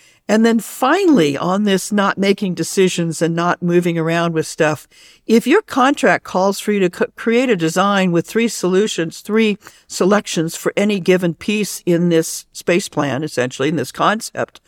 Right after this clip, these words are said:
then provide that, okay? It doesn't say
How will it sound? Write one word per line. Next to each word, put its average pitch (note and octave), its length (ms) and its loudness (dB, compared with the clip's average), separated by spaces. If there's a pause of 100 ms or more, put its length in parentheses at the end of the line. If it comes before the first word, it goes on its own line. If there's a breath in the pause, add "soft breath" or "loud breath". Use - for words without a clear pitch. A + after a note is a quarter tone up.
(180)
then A#3+ 300 2
provide B3 480 0
that, - 340 -10 (100)
okay? G#3 400 0 (420 soft breath)
It A3+ 180 2
doesn't D4+ 480 2
say G#3+ 680 2